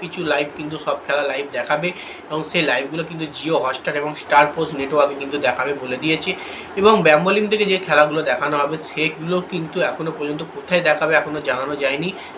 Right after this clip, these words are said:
সেইটাকে নিয়ে কাজ চলছে। ফাইনালিস্ট এখনও পর্যন্ত ফাইনাল কথাবার্তা আসেনি, তো খুব শিগগিরই এসে যাবে। যদি দেখায় অবশ্যই কোনো চ্যানেলে দেখায়, যদি তাহলে অবশ্যই তোমাদের দেখা বলবো, যদি না দেখায় তাহলে কিন্তু তোমাদের এই দিন, এই মাঠের খেলাগুলো তোমরা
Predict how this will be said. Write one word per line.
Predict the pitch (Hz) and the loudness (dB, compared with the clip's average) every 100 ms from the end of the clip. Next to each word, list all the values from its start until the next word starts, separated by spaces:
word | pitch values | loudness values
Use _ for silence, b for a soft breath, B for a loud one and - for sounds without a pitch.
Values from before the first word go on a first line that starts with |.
| - | -6
সেইটাকে | 175 165 170 175 | 0 2 2 2
নিয়ে | 165 160 139 | 2 2 4
কাজ | 143 - - | 4 2 0
চলছে। | 143 139 170 - | 0 2 0 2
ফাইনালিস্ট | 131 139 147 151 165 165 - - | 0 4 2 2 0 -6 -8 -10
এখনও | - 160 147 | -6 -6 -4
পর্যন্ত | 147 147 156 - | -4 -4 -6 -4
ফাইনাল | 127 135 147 147 - - | -4 0 0 0 -8 -8
কথাবার্তা | 120 131 139 - 143 123 | -6 0 0 2 0 0
আসেনি, | - 165 185 B B B | -2 -4 -4 B B B
তো | - 175 | -8 -4
খুব | 196 - | -4 -2
শিগগিরই | 175 139 175 170 | -6 -2 4 6
এসে | 143 175 | 6 4
যাবে। | 175 185 156 | 4 2 0
যদি | 151 160 135 | -2 0 0
দেখায় | 131 175 165 | 4 4 4
অবশ্যই | 143 156 - 180 | 2 -2 -6 -6
কোনো | 156 151 | -4 -4
চ্যানেলে | 151 139 147 143 | -2 -2 -2 0
দেখায়, | 135 160 165 | 2 2 0
যদি | 151 156 | -4 -8
তাহলে | - 139 135 | -4 0 0
অবশ্যই | 135 - 139 | -2 -8 -8
তোমাদের | 135 139 120 | -6 -2 -2
দেখা | 120 151 139 | 0 -2 0
বলবো, | 139 147 196 - - B B - - | -2 -2 -6 -8 -16 B B -14 -4
যদি | 143 175 185 | -2 2 4
না | 175 151 | 6 6
দেখায় | 151 175 180 | 6 4 2
তাহলে | 143 143 | -2 -4
কিন্তু | 151 160 202 | -6 -4 -4
তোমাদের | 147 139 160 175 143 147 | -2 0 2 2 -2 -6
এই | 156 - | -8 -8
দিন, | 151 - | -10 -6
এই | 151 156 | -4 0
মাঠের | 147 165 156 | 0 0 -2
খেলাগুলো | 143 139 147 151 | 0 0 -2 -6
তোমরা | 151 143 | -6 -4